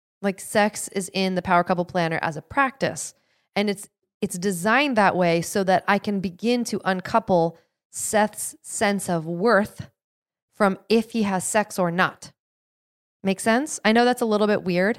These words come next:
It's a little bit, uh, confusing sounding, maybe. But I don't want his sense of self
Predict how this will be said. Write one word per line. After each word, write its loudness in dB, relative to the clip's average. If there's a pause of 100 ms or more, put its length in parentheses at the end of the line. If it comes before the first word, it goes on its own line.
It's -14
a -6
little -2
bit, 0
uh, 2
confusing -6
sounding, -4
maybe. -4 (760)
But 4
I 6
don't 2
want 4
his -2 (160)
sense 0
of -6
self 2